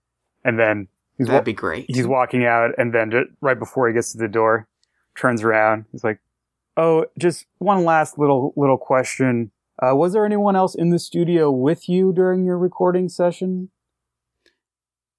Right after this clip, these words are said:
Speaker 2: Uh, in the studio with me? No, I like to work alone.
Speaker 1: So it was just you and your father, then?
Speaker 2: Uh, at least in the studio itself. There may have been people in the lobby, but I,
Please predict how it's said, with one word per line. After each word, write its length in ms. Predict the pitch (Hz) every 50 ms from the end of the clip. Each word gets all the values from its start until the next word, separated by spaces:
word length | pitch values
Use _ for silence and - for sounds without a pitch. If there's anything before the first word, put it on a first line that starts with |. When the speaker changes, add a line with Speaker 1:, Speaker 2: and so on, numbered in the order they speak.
| _ _ _ -
Speaker 2:
Uh, 460 | 185 190 190 190 190 190 190 180 - - - _ -
in 180 | 190 202 202
the 60 | 202 190
studio 480 | - - - 208 240 254 262 262 262
with 200 | 262 262 254 -
me? 120 | 254 247 233
No, 240 | 180 170 151 135
I 100 | 131 135
like 220 | 147 147 143 139 -
to 100 | - -
work 220 | 110 - - -
alone. 520 | - - - - - - 226 175 170 175 170
Speaker 1:
So 320 | - - 160 151 143 147 143
it 40 | 143
was 140 | 135 123
just 360 | 113 - 156 147 143 - - -
you 300 | 135 135 139 139 135 135
and 80 | 127
your 120 | 123 117 -
father, 440 | - 127 117 110 101 95 98 92 92 -
then? 260 | 101 - - 120 120 _ _ _ _ _ _ _ _ _ _ _ _ _ _ _ _ _ _ -
Speaker 2:
Uh, 460 | 156 160 160 156 156 156 151 147 - -
at 160 | 120 156 160 170
least 320 | 180 190 185 - - - -
in 180 | 170 165 160
the 60 | 156 143
studio 440 | - - 165 156 147 151 143 139
itself. 400 | 135 123 - - 147 139 127 -
There 120 | - 135 135
may 120 | 139 139
have 120 | 135 131 -
been 100 | 131 127
people 260 | 143 131 127 127 127
in 80 | 120
the 80 | 113 110
lobby, 340 | 113 113 113 110 101 104 104
but 300 | 104 107 104 101 104 _ _ -
I, 640 | 123 120 120 120 117 113 113 117 117 - - -